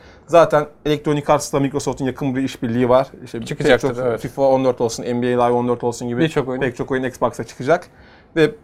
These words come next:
Speaker 1: bu yıl sonuna doğru da Xbox piyasaya girmiş olacak. Ha, bir de şunu söyleyelim. Xbox zaten kontrolcü konusunda en iyi konsoldu.
Speaker 2: Evet.
Speaker 1: Artık
Speaker 2: Yapmışlar.
Speaker 1: onu yapmışlar. Artık
Speaker 2: Geliştirmişler.
Speaker 1: tetiklere bile titreşim eklemişler. Call of Duty'de düşünsene,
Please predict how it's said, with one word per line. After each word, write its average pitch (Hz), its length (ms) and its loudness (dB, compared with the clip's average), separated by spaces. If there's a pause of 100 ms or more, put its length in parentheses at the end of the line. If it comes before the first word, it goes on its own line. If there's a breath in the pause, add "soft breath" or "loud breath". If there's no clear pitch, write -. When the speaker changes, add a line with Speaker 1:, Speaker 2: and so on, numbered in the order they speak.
Speaker 1:
bu 208 200 2
yıl 165 160 8
sonuna 180 320 0
doğru 135 140 2
da 185 80 0
Xbox 156 380 0
piyasaya 139 360 -2
girmiş 139 220 -2
olacak. 147 340 2
Ha, 175 160 -4
bir 190 60 -2
de 190 60 4
şunu 190 160 -4
söyleyelim. 160 420 0 (720 soft breath)
Xbox 175 300 2
zaten 180 340 4
kontrolcü 190 440 0
konusunda 180 320 0
en 196 80 6
iyi 196 120 6
konsoldu. 151 440 4
Speaker 2:
Evet. 180 100 0 (140)
Speaker 1:
Artık 123 480 0
Speaker 2:
Yapmışlar. 135 440 4
Speaker 1:
onu 131 80 4
yapmışlar. 151 420 4
Artık 165 100 8
Speaker 2:
Geliştirmişler. 147 340 2
Speaker 1:
tetiklere 170 340 4
bile 156 120 2
titreşim 170 340 0
eklemişler. 165 520 2 (420 soft breath)
Call 180 60 6
of 269 160 4
Duty'de 156 220 0
düşünsene, 135 340 -2